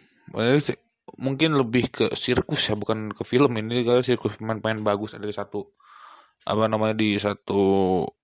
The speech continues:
film gitu. Itu ag-, agak-agak gila sih memang. So, Once Upon a Time in Hollywood. Eh, katanya menceritakan tentang, eh, eh,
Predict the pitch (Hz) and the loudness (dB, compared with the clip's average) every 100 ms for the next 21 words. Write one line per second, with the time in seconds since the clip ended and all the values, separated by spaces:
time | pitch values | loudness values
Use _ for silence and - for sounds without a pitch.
0 | _ - - - - - 117 117 107 101 | _ -14 -14 -14 -14 -2 4 4 2 -2
1 | 92 95 98 117 101 - 104 101 107 98 | -4 -2 -2 -2 -2 -2 0 2 2 2
2 | 104 107 101 104 110 127 123 104 101 101 | 2 4 2 0 0 4 6 4 2 -4
3 | 98 95 95 _ _ _ _ _ _ _ | -4 -6 -8 _ _ _ _ _ _ _
4 | _ _ - - 123 117 110 107 101 104 | _ _ -14 0 2 2 2 2 2 0
5 | 101 104 101 104 - - - - - - | -2 -2 0 0 -2 -20 -20 -20 -20 -20
6 | _ _ - 117 117 120 117 117 110 101 | _ _ 2 6 6 8 8 6 4 0
7 | 117 117 151 143 123 120 117 123 123 113 | 0 2 4 4 4 4 4 2 2 -2
8 | 107 107 104 104 101 98 - 85 85 - | 0 2 4 2 0 -6 -8 -8 -8 -8
9 | - - - _ - - - _ _ _ | -12 -14 -14 _ -20 -20 -20 _ _ _
10 | 101 101 98 95 98 95 98 98 98 - | -2 2 4 4 4 4 4 2 0 -4
11 | 117 | -2